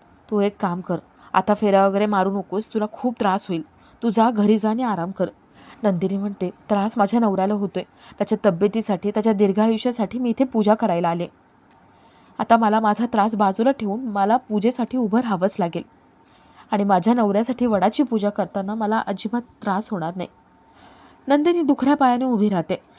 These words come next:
आणि कशीबशी लंगडत लंगडत वडाच्या झाडापर्यंत पोहोचते. तर इकडे मानिनी जीवाजवळ बसलेली असते. ती जीवाला हाक मारत असते, तिला डोळे उघडायला सांगत असते.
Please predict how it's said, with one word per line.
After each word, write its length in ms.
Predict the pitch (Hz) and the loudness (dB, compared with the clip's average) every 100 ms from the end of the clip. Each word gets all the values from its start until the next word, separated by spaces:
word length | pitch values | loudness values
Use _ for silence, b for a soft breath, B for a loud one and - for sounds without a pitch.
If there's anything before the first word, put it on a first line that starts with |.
| B | B
आणि 160 | 196 208 | 0 2
कशीबशी 600 | 208 202 240 214 208 233 | 2 2 0 -2 -2 0
लंगडत 340 | 214 202 220 | 0 0 -4
लंगडत 300 | 226 185 226 | -4 -6 -4
वडाच्या 300 | 240 175 170 | -4 -4 -2
झाडापर्यंत 600 | 233 202 165 185 175 170 | -2 -2 -2 -2 -6 -6
पोहोचते. 440 | 185 190 175 - 170 - _ _ _ _ _ - B B B B | -6 -4 -6 -6 -10 -10 _ _ _ _ _ -20 B B B B
तर 80 | 349 | 2
इकडे 260 | 370 330 359 | 4 4 2
मानिनी 520 | 311 247 262 285 285 | 2 0 0 -2 -2
जीवाजवळ 480 | 226 214 214 220 214 | 0 2 2 0 -2
बसलेली 420 | 208 - 160 165 | -4 -6 -8 -6
असते. 240 | 180 - 190 _ b b - | -6 -6 -10 _ b b -10
ती 60 | 208 | -6
जीवाला 340 | 190 185 190 | -2 -2 -2
हाक 240 | 196 196 208 | 0 -2 0
मारत 260 | 214 185 180 | -2 -2 -4
असते, 280 | 185 - 175 | -8 -6 -6
तिला 140 | 202 196 | -4 -2
डोळे 240 | 190 190 | 0 2
उघडायला 380 | 233 226 220 208 | 2 2 2 0
सांगत 360 | 220 175 165 | -4 -6 -6
असते. 240 | 165 - | -8 -8